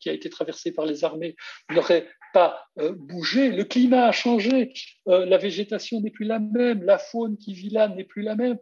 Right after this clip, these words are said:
ce ne sont plus les mêmes vallées. Nous savons aujourd'hui que le changement climatique est une réalité et nous ne pouvons plus lire le monde comme, euh, il le faisait à ce moment-là. Ça n'enlève absolument rien à la valeur, euh, littéraire de Claude Simon, mais,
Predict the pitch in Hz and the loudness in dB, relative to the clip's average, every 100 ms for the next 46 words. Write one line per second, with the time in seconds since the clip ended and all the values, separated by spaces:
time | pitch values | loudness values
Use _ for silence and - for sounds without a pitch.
0 | _ - - 240 208 240 233 - 277 285 | _ -8 -4 -2 -2 -4 -6 0 2 2
1 | 202 185 190 175 160 180 165 156 185 208 | 2 -2 -2 -4 2 2 2 -8 -6 -4
2 | - 220 214 254 240 190 175 185 175 202 | 0 0 2 -2 -2 -8 -8 -14 -12 -14
3 | - _ _ 175 175 - 180 - 185 180 | -14 _ _ -10 -8 -6 -8 -8 -10 -10
4 | - 175 170 196 190 160 190 156 160 165 | -12 -12 -12 -12 -14 -14 -14 -8 -6 -6
5 | 165 175 160 - - 233 240 226 214 220 | -8 -8 -8 -8 0 4 4 4 2 0
6 | 202 233 226 254 254 214 202 180 175 180 | 0 0 2 4 4 4 0 0 0 -2
7 | 180 165 - - - 196 185 165 - - | -2 -6 -16 -20 2 4 4 2 -12 -4
8 | 156 156 - 156 156 156 - 151 - 156 | -4 -4 -8 -10 -4 -2 2 2 2 -4
9 | 139 - - - 190 190 185 180 - 208 | -4 -8 -6 0 4 4 4 2 2 2
10 | - 196 190 185 156 185 160 156 156 160 | 2 -8 -6 -6 -6 -6 -6 -6 -6 -4
11 | 160 156 _ - - - 160 165 156 160 | -2 -4 _ -20 -20 -10 -4 -4 -6 -4
12 | 170 165 - 143 147 - 139 214 269 185 | 0 0 0 -8 -8 -8 0 2 2 -4
13 | - 190 220 | -4 2 2